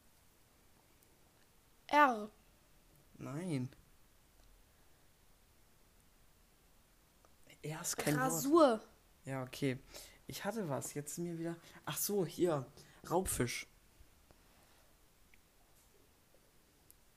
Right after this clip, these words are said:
Speaker 1: Mm. Raubkatze.
Speaker 2: Runzlig.
Speaker 1: Runzliger.
Speaker 2: Digga. Ähm.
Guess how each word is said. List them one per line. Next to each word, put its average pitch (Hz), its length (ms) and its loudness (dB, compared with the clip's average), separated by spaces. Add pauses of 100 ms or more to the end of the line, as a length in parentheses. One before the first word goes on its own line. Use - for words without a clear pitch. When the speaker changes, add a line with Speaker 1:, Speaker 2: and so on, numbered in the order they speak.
Speaker 1:
Mm. 220 260 -6 (840)
Raubkatze. 233 640 0 (1700)
Speaker 2:
Runzlig. 170 840 0 (1500)
Speaker 1:
Runzliger. 226 960 2 (720)
Speaker 2:
Digga. 139 500 2 (500)
Ähm. 135 460 2